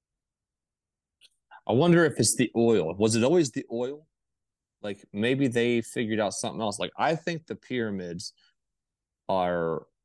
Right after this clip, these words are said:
a wireless energy, 'cause there's, like, ten or twelve different pyramid sites on the planet. I think that there's a, there's a way that the pyramids are able to harness energy, and basically it creates wireless power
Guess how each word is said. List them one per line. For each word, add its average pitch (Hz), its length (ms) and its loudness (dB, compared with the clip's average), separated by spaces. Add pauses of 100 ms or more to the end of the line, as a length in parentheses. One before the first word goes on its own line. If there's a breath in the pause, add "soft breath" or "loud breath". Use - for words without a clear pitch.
(100)
a 90 140 -4
wireless 98 1200 -2 (760)
energy, 95 640 -4 (360)
'cause 110 180 2
there's, 113 200 0
like, 113 220 0
ten 151 200 -2
or 143 80 0
twelve 123 280 -2
different 110 340 -8
pyramid 101 320 -4
sites 90 280 -6
on 80 80 -12
the 82 60 -16
planet. - 280 -14 (680)
I 139 180 2
think 143 400 -2
that 104 240 -4
there's 104 240 0
a, 95 260 -4
there's 101 320 -2
a 98 80 -2
way 110 380 2
that - 260 -12
the 92 80 -10
pyramids 95 640 -2
are 95 160 -4
able 92 280 -6
to - 140 -8
harness 107 800 0 (960)
energy, 98 680 0
and 95 180 -8
basically 104 500 0
it - 140 -6
creates 95 520 -4
wireless 95 640 -4
power 78 520 -14